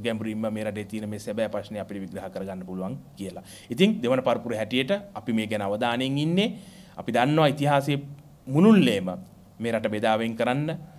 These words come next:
මේ රටේ ඒකීයත්වය, භෞමික අඛණ්ඩතාවය විනාශ කරන්න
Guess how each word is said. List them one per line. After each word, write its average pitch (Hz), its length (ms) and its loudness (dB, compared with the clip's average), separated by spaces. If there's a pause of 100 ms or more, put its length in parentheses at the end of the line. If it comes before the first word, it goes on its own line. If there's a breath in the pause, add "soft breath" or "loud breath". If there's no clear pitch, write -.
(220 loud breath)
මේ 117 160 -4
රටේ 107 400 -2 (500)
ඒකීයත්වය, 127 640 0 (300)
භෞමික 113 300 -2
අඛණ්ඩතාවය 113 640 0
විනාශ 110 340 -2
කරන්න 110 260 -2